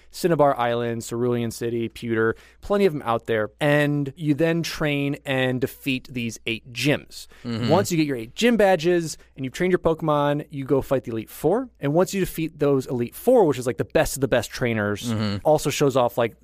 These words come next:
Speaker 1: top tier Pokemon that have played, you then fight your rival for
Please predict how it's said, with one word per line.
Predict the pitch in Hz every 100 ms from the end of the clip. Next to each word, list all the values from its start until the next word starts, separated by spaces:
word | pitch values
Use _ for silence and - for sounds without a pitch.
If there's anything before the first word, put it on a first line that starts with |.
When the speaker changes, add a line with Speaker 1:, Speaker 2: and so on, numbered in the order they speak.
| _ _
Speaker 1:
top | - 160 -
tier | - 147 139 135
Pokemon | - 143 139 127 123 123 120 120 -
that | 110
have | 107 -
played, | 233 233 185 - -
you | 147 156
then | 190 190
fight | - - 156
your | 156 147
rival | 127 123 120 120 117 -
for | - 123 120